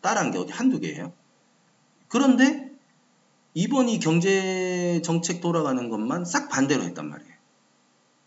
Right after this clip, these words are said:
예. 그러니까 X가 뭔가 한번 찾아보시라고요. 예. 뭐 제 입으로 말 못하겠습니다. 예. 겁이 나서요. 예. 요즘은, 아, 요즘은 살벌해요.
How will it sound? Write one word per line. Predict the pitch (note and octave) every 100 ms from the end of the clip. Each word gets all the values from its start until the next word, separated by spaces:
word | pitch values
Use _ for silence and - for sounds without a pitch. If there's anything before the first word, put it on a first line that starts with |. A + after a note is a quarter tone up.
| _ _ _ _ _ _ _
예. | - _ _ _ _ _ _
그러니까 | - F#3 C3 B3
X가 | - - D#3+ G#2
뭔가 | G#2 B2+
한번 | D3+ A2+
찾아보시라고요. | A#3 A#3 F#3 - A2+ E2+ - - _ _ _ D3+
예. | C#3+ _ _ _ _ _ _
뭐 | -
제 | D3+
입으로 | F#3 D#3+ B2
말 | F2+ G#2 A2+
못하겠습니다. | F#2+ C#3 A2 F#2 D#2+ C#2+ - _ _ _ _ _ _ _ _ -
예. | C#3+ - _ _ _ - - - _ _ _ _
겁이 | - C3 D3
나서요. | G2+ E2+ F#2 B2+ - -
예. | E2 D#2 C#2+ C#2+ D2 D#2
요즘은, | G2+ B2 G2+ G#2 F2 C#2+ -
아, | E2 D#2
요즘은 | E2+ B2 G#2+ F#2
살벌해요. | E2+ D3 D3+ D3 B2 G#2+ E2+ A#2 C#3+